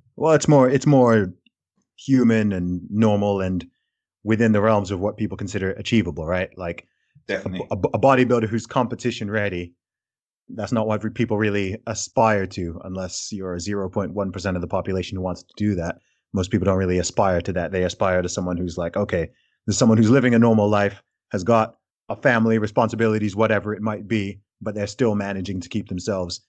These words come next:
Speaker 1: in great shape, be a good mo-, role model, stay positive, inspire other people," all that. I personally think that that's in some ways more inspiring than someone who, say, makes their entire living off of being in the gym or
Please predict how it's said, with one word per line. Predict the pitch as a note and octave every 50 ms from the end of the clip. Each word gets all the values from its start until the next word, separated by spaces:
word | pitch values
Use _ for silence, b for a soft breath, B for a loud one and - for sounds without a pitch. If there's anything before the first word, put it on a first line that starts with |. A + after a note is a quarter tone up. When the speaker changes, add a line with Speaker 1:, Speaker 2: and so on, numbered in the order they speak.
| _ _ -
Speaker 1:
in | F#2+ F#2+
great | E2+ A2 G2 F#2 -
shape, | - - G2+ F#2 F2+ - E2+
be | F#2 G2 F#2+
a | E2+
good | F#2 F#2+ E2+
mo-, | F2 F#2+ F#2 F2
role | G2 G2+ F#2 F2+
model, | F2+ F2 F2 F2+ F2 E2+ D#2+
stay | - - - F#2+ F2+
positive, | - G#2+ F2+ F2 F2 F2+ F2+ E2+ D#2+
inspire | F2+ F2+ F2 - G2 F#2 F#2 F2+ F#2
other | F2 F2+
people," | D#2 - F#2 F2+ - E2+ E2 - _ _ _ _ _ _ _ _ _ _ _ _ _ -
all | - G#2 F#2+ F#2
that. | F#2+ F#2+ F2+ - G#2
I | A#2+
personally | A#2 - C#3 C3 B2+ - A#2+ A2
think | A2 - - B2+ A2+ G#2+ -
that | - G#2+ G2
that's | - A2 G2+ F#2+ - - - - _ _ _ _ _ _ _ _ -
in | C#3+ C#3
some | C3 C#3+ D3+ D3 C#3+
ways | C#3+ C3 G#2+ A2+
more | A#2 B2 C3 B2+
inspiring | A#2 A2+ A2 - B2+ A#2 A2+ A2 G#2+ G2+ G2 G2+
than | G2 F#2+ G2
someone | F#2 - G#2+ G2 F#2+ F#2+ F#2+
who, | F2+ G2+ F#2+ F#2+ F#2 F2+ F2+ - _ _ _ _ _ _ _ _ _ _ _ _ _
say, | - - B2 G#2+ G2
makes | G2+ A2 A2 G#2 A2 - -
their | G#2+ G2+ F#2+ G2
entire | F#2+ F2+ G#2+ G#2+ G#2 G2 F#2
living | F#2 G2+ G#2+ G2 G2 F2+ F2 F2 F2 _ _ _ _ _
off | - F#2+ F#2 -
of | F#2+ F2+ E2+ E2 - _ _ _ _ _ _ _ _ _ _ _ _ -
being | A2 A2 G#2 G2+ G2+
in | F#2+ F#2+
the | F#2+ F#2
gym | F2 G#2+ G2+ F#2+ F2 E2+ E2 E2+ -
or | - F#2+ F#2 F#2 F2+ F2 F2 E2+ E2 E2